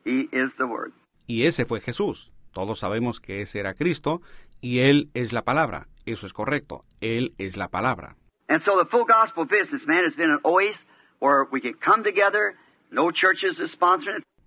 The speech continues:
Speaker 2: Y así que los hombres de negocio del Evangelio completo ha sido un oasis donde podemos reunirnos. Ninguna iglesia está patrocinando.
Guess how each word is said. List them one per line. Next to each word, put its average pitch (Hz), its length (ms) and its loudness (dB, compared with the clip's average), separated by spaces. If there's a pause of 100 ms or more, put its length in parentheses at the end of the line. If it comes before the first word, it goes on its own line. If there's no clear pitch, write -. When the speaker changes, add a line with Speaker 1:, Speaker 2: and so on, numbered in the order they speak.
(100)
Speaker 2:
Y 139 100 0
así 180 260 -2
que 147 140 0
los 123 160 -2
hombres 139 320 2
de 104 420 0
negocio 120 720 -2 (320)
del 104 240 -4
Evangelio 104 380 -4
completo 101 600 -6 (360)
ha 160 160 2
sido 180 440 0
un 139 200 2
oasis 123 600 0
donde 110 260 -4
podemos 113 360 -2
reunirnos. 113 720 -4 (360)
Ninguna 127 460 4
iglesia 127 720 2
está 113 260 -6
patrocinando. 107 880 -6